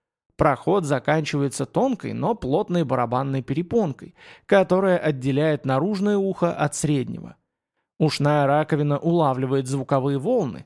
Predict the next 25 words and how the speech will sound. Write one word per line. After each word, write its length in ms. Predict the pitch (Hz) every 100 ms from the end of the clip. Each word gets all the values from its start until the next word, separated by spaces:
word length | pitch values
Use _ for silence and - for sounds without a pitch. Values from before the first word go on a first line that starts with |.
| _
колебания 480 | - 151 143 127 127
воздуха, 540 | 139 139 117 113 - - _ _ -
и 120 | 262
направляет 760 | 262 196 175 131 139 170 156 156
их 160 | -
в 40 | 143
наружный 600 | 208 175 151 143 156 147
слуховой 540 | 143 135 135 131 143
проход, 640 | 139 139 - 185 160 - - _ _ _
а 140 | 156 170
перепонка 600 | 156 139 - 262 254 135
передаёт 540 | - 131 131 139 226
звуковые 500 | 147 151 135 117 175
волны 460 | 175 135 185 175 165
дальше, 600 | 131 185 147 120 - - _ -
в 60 |
среднее 520 | - 147 160 156 160
ухо. 440 | 156 170 123 - - _ _ _ _ _ _
Ушная 400 | 151 147 143 151
раковина 500 | 135 208 214 123 110
представляет 720 | - 131 - 123 123 135 135
собой 340 | - 123 143 190
покрытый 640 | 135 131 - 156 165 156
кожей 420 | - 135 135 135
хрящ. 600 | 127 143 165 135 110 -